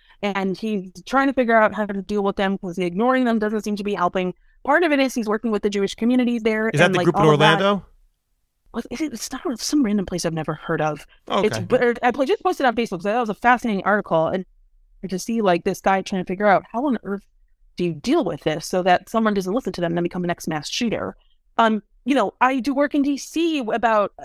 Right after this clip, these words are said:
Speaker 1: anti-Semitism, anti-, there's a basic, you know, after Tree of Life,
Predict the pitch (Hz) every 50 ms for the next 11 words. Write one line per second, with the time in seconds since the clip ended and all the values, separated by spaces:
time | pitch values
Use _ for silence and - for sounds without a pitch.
0 | - _ _ - 240 254 262 247 262 269 240 - - 320 320 320 285 - 285 269
1 | 233 220 233 214 202 190 180 180 175 - - 214 226 247 247 - 240 254 240 240
2 | 233 - 220 220 269 277 269 233 320 254 - _ 320 339 359 370 - - 294 262
3 | - - 262 269 247 233 - _ - - - 254 294 311 - - 294 285 269 214
4 | - - 294 294 285 262 247 294 330 330 294 240 214 - _